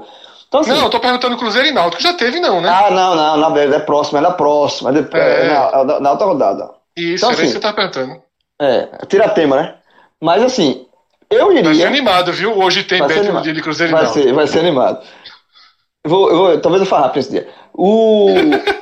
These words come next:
Speaker 2: <laughs>
Speaker 1: Cruzeiro e <laughs> Juventude, eu iria... No, o empate tá pagando três e quarenta. Você pode ir no empate com, talvez, o Cruzeiro salvando ali. Mas, assim, eu não consigo mais, eu já gastei todas as fichas que eu tenho pra gastar,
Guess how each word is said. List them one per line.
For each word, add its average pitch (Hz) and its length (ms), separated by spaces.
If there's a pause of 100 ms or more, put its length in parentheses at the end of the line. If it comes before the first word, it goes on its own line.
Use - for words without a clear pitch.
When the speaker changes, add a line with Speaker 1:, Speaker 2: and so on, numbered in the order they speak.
(120)
Speaker 2:
<laughs> - 720
Speaker 1:
Cruzeiro 180 680
e 202 380
<laughs> - 20
Juventude, 160 800 (240)
eu 269 200
iria... 208 480 (600)
No, 208 180
o 202 320
empate 226 240
tá 247 60
pagando 240 240
três 247 200
e - 40
quarenta. 151 600 (440)
Você - 160
pode 254 220
ir 247 40
no 262 60
empate 240 720 (200)
com, 302 640
talvez, 190 480
o 214 60
Cruzeiro 175 500
salvando 180 420
ali. 139 120
Mas, 226 200
assim, 220 260
eu 240 140
não 349 160
consigo 175 400
mais, 139 380
eu 190 100
já 220 120
gastei 254 260
todas 269 240
as - 40
fichas 196 140
que 202 60
eu 185 40
tenho 175 120
pra 170 120
gastar, 139 380